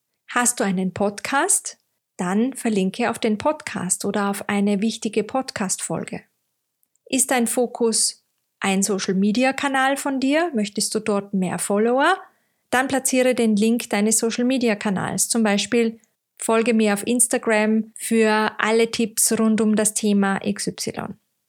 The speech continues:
Oder möchtest du vielleicht auf ein wichtiges YouTube-Video von dir verweisen? Dann platzierst du auf der Danke-Seite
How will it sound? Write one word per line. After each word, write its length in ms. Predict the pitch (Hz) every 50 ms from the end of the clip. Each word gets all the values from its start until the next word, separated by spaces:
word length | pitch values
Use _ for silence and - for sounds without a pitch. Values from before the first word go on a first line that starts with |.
| _ _ _
Oder 280 | - 294 349 339 320 254
möchtest 420 | 214 208 220 - - 226 - -
du 80 | 254 233
vielleicht 460 | - 269 240 214 202 202 214 - - _ _ _ _
auf 200 | - 208 - 240
ein 160 | 220 214 202
wichtiges 480 | 226 214 - - 226 214 233 220 -
YouTube-Video 760 | - 233 247 240 - 233 226 - - 220 214 190 202 196 196
von 220 | 190 - 202 196 185
dir 160 | 208 202 196
verweisen? 640 | - 208 180 180 - - - - - 202 202 - _ _ _ _ _ _
Dann 300 | - 196 208 208 226 233
platzierst 520 | - 240 226 - - 233 226 226 226 -
du 80 | 247 233
auf 80 | 226
der 140 | - - 240
Danke-Seite 880 | - - 185 175 170 - 214 - - 196 190 185 - 202 196 202 202